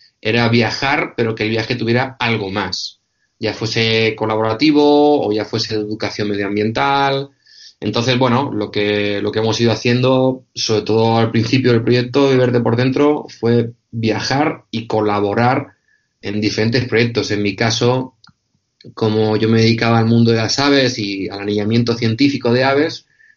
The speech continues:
pues al principio estuvimos colaborando en, en los Alpes, en Italia, en Marruecos, en el Sáhara, con proyectos de investigación. Luego también hicimos algo de, de, bueno, de, por ejemplo, en, en, em, Luxemburgo, con una huerta ecológica,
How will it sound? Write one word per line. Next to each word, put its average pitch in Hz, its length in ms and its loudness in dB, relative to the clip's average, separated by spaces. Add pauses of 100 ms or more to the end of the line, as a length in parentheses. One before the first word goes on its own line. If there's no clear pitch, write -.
pues 104 160 -4
al 101 100 -4
principio 104 380 -2
estuvimos 107 260 -2
colaborando 98 500 -2
en, 92 520 -6 (100)
en 104 120 -4
los 104 180 -2
Alpes, 120 340 0
en 101 60 -6
Italia, 123 720 0 (360)
en 98 200 -6
Marruecos, 104 420 -2
en 98 80 -2
el 92 80 0
Sáhara, 117 540 0
con 101 120 -6
proyectos 98 280 -6
de 98 80 -8
investigación. 120 880 -2 (340)
Luego 117 300 2
también 117 260 2
hicimos 117 460 2
algo 117 200 2
de, 98 800 -4
de, 98 140 -6
bueno, 101 300 -2
de, 95 260 -2
por 95 140 -8
ejemplo, 104 340 -2
en, 98 520 -6 (240)
en, 98 280 -6
em, 90 920 -6 (400)
Luxemburgo, 127 800 4
con 110 160 0
una 107 140 -2
huerta 104 280 -2
ecológica, 123 880 -2